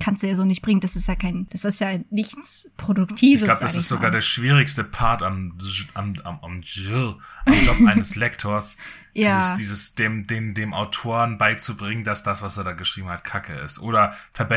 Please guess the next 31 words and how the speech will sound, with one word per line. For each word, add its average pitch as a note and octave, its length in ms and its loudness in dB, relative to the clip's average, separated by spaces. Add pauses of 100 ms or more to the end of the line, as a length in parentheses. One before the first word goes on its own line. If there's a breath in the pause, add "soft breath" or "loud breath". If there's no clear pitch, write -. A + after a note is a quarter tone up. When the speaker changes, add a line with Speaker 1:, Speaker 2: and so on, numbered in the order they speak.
(120)
Speaker 2:
verbesserungswürdig F#2 840 -2
ist. - 340 -8
Speaker 1:
Und A3+ 100 4
wenn A3 100 6
du G#3 60 4
Pech B3 360 -4
hast, G#3+ 420 0
hast A3 200 2
du G#3 60 -2
dann G3 160 0
irgendwie G#3 300 4
noch G#3+ 120 2
so G#3+ 100 -4
einen G#3 100 0
Autor, G#3 360 -2
der G3+ 240 0
aber G3 240 0
von G#3 320 0
sich G3+ 220 -2
selbst G3+ 360 -6
super A3+ 300 -2
krass G#3+ 300 -6
überzeugt G3+ 500 -6
ist - 100 -12
und G3+ 140 -2
seine F#3 260 -4
offensichtlichen G3 880 -2
Fehler F#3 460 -4
nicht G3+ 220 2
einsehen F#3 400 2
kann. F3+ 360 -4